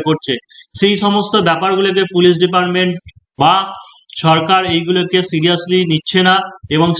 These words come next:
সেই সমস্ত সূত্র ধরে যারা এর সঙ্গে জড়িত, সেই ব্যাপার নিয়ে সম্পর্কে পরীক্ষা বোর্ড বলো বা হচ্ছে সরকার বলে পুরোপুরি উদাসীন থাকছে। তিন নম্বর যেটা, সেটা হচ্ছে প্রমাণ স্টুডেন্টসদের কেন দিতে হবে,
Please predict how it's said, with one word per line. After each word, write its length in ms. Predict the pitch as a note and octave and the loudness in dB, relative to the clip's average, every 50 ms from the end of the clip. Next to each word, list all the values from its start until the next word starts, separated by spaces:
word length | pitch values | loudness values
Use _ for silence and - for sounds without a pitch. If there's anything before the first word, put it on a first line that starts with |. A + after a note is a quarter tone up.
| - | -2
সেই 240 | F#3+ G#3 A3 A3 G#3+ | -2 0 0 0 0
সমস্ত 380 | A3 G3+ G3 G3 G3 G3 G#3 G3+ | -2 -2 -2 -2 -2 -2 -2 -4
সূত্র 460 | G3+ - F3+ F3+ - - - F#3+ F#3+ | -2 -2 -6 -8 -6 -2 0 0 0
ধরে 380 | - F3 F3 F3+ F#3+ G3 F#3+ D#3+ - | 2 2 2 2 4 2 2 0 0
যারা 220 | E3+ E3 E3 F3 | 0 0 2 2
এর 120 | F3 F3 E3 | 0 -2 -4
সঙ্গে 280 | - F3+ F3+ F3 F3 E3+ - | -6 -6 -6 -4 -2 -4 -2
জড়িত, 300 | D#3 D#3+ D#3+ D#3+ D#3+ E3 D3 C#3+ - | -2 -2 -2 0 0 -2 -2 -2 -2
সেই 220 | D#3 E3+ F#3 F#3 F3 | -2 0 0 0 0
ব্যাপার 360 | E3 D#3 D#3 D#3+ E3+ E3+ E3+ | -2 -2 0 0 0 0 0
নিয়ে 180 | E3+ E3+ F3 | 0 0 -2
সম্পর্কে 600 | E3 - D#3 C#3+ C#3+ C#3+ D#3 D3+ C#3+ - F3+ G3 A#3+ - - - - - - - _ - | -2 -2 -4 -6 -4 -4 -4 -4 -4 -2 -2 -2 -2 -4 -12 -20 -20 -20 -20 -20 _ 0
পরীক্ষা 380 | D#3 D#3+ D#3+ D#3+ D#3+ - F3+ E3+ | 2 2 2 2 0 -2 -2 0
বোর্ড 260 | D#3 D#3+ E3 D#3+ D3+ D3+ | 2 2 2 2 2 2
বলো 300 | D#3+ D#3+ E3 E3+ F3 E3+ E3+ | 2 2 2 2 2 0 2
বা 120 | D3+ D3+ D3 | 2 2 2
হচ্ছে 260 | D3 D3+ D3+ - D3 C3+ D3 | 2 0 -4 -6 -8 -4 -2
সরকার 220 | C#3+ C#3 C#3+ D3+ C#3+ C#3+ D3 | -2 0 0 0 -2 -2 -2
বলে 140 | D#3 E3 | -2 -2
পুরোপুরি 420 | E3+ D#3+ D3 C#3 C#3 C3 - D3 D3+ | -2 -2 -4 -4 -4 -4 -4 -4 -2
উদাসীন 420 | C#3+ C3+ C3 B2 B2 - D3 C#3+ C#3 B2+ | -2 0 0 0 -2 -2 -4 -4 -4 -4
থাকছে। 280 | B2+ A#2 - - - - - - _ _ _ _ _ _ _ _ _ _ _ _ _ - - - - - - - - - | -6 -8 -10 -10 -16 -16 -16 -18 _ _ _ _ _ _ _ _ _ _ _ _ _ -16 -14 -14 -16 -20 -20 -20 -8 -2
তিন 160 | - F3+ F#3+ | 0 2 2
নম্বর 280 | G3 G#3 G#3 G#3 A3 G#3+ | 4 2 2 2 2 0
যেটা, 240 | F#3+ G3+ G3+ G#3 G#3 | 0 0 0 0 0
সেটা 220 | G#3 G3+ F#3+ G3 | 0 -2 -2 0
হচ্ছে 320 | G3 G3 G3 G3 G3+ G3+ G3+ | 0 0 0 0 0 0 0
প্রমাণ 360 | G3+ - F#3 F3+ F#3 F#3 F#3+ | 0 -2 0 2 2 2 2
স্টুডেন্টসদের 600 | F#3 - - - F3+ F3 F#3 F#3 F3+ E3 E3 F#3+ F#3 F3 | 0 -2 -2 0 0 2 4 2 2 2 0 0 -2 0
কেন 200 | F3 E3+ E3+ F3 | 0 0 0 0
দিতে 220 | E3+ E3 E3 F3 F3 | 0 0 0 2 2
হবে, 300 | E3+ E3 E3 E3 E3 | 4 4 2 2 0